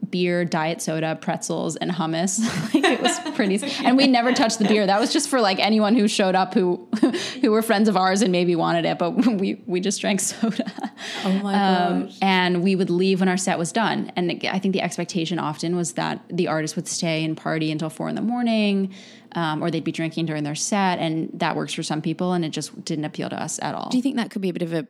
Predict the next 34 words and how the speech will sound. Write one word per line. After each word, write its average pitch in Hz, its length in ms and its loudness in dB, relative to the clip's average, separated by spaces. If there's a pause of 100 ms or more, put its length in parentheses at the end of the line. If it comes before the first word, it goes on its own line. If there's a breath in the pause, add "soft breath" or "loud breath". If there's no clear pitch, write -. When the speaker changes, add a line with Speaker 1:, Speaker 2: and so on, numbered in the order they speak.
(140)
Speaker 2:
pitfall 170 480 -4
of 165 120 -4
the 170 100 -4
job? 160 320 -4
Because 208 260 -4
you 220 80 2
do 220 520 -2 (360)
hear 165 320 -4
of 151 260 -6
D 151 180 -6
Js 151 320 -6
who 156 160 -8
have 156 360 -6
drug 180 320 0
problems, 156 840 -4
who 160 160 -8
have, 151 240 -8
you 175 140 -6
know, 143 160 -6
and 156 160 -6
then, 156 340 -6
I - 40 -12 (180)
Speaker 1:
If 214 80 2
that's 247 220 0
Speaker 2:
mean - 40 -8
Speaker 1:
tempting, 254 520 2
it's - 360 -2
real, 190 300 2
it's 190 240 -2
not 214 160 2
just 240 160 0
accessible, 214 720 0
it 175 100 0
is 160 380 -2